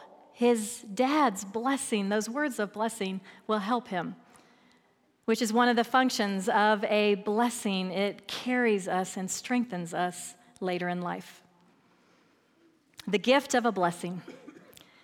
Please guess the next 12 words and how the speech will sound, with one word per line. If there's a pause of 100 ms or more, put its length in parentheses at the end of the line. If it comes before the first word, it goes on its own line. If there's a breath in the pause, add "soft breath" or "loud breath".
(460 soft breath)
Though
we
often
associate
blessings
with (380 loud breath)
health,
wealth,
opportunity,
and
power,
true